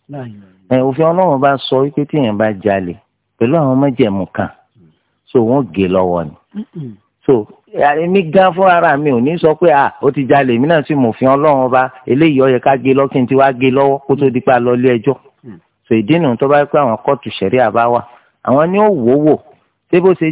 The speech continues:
Speaker 2: jalè yun, ṣé ń bẹ nínú ẹni tá gé lọ́wọ́ àbí ò sí nínú ẹni tá gé lọ́wọ́, ìyá mi la fi jẹ.
Speaker 1: Hmm.
Speaker 2: Tẹ́ ẹ bá wá dáná sun lè, kẹ́ ẹ pa torí pé ó bá jí nǹkan. A gbọ́ pé ó jí nǹkan o,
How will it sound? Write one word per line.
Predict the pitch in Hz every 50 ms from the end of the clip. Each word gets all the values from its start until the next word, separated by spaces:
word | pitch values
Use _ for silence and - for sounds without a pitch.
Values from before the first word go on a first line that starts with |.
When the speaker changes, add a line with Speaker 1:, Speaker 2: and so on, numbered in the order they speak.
| 135
Speaker 2:
jalè | 156 165 156 151 131 139 139
yun, | 143 143 135 131 139
ṣé | - - 175
ń | 196 190 165
bẹ | 156 165
nínú | 175 180 175 165
ẹni | 156 156 156
tá | 151 - 185 190
gé | 160 127 120 123
lọ́wọ́ | 127 135 135 139 139 113
àbí | 101 98 160 170
ò | 151 117
sí | - - - 123
nínú | 135 131
ẹni | 120 120
tá | - 147 147 156
gé | 123 95 107 104
lọ́wọ́, | 110 117 117 120 117 104
ìyá | 98 104 107 113
mi | 127 151 147
la | 113 110 113 113
fi | - - 87
jẹ. | 76 - 113 107 120 _
Speaker 1:
Hmm. | _ - 143 131 113 98 - _ _ _ _ _ _ _
Speaker 2:
Tẹ́ | 131 127
ẹ | 120
bá | 104 139 139
wá | 139 135 131
dáná | 120 113 131 131 131 131 131 127
sun | - - - 113
lè, | 104 98 92 82 - - _ _ _
kẹ́ | _ 120 117
ẹ | 110 104 -
pa | _ - 131 131 120 - - _ _ _ _ _ _ _ -
torí | 113 113 117 113
pé | - - 123
ó |
bá | 117 101 110 101
jí | 87 76 76 - 131
nǹkan. | 127 98 80 - - 90 - - _ _ _ _ _ _ _ _ _
A | 123 127
gbọ́ | 127 151 156
pé | - - 156
ó |
jí | 156 143 - 160 151
nǹkan | 120 101 - 117 110
o, | 104 95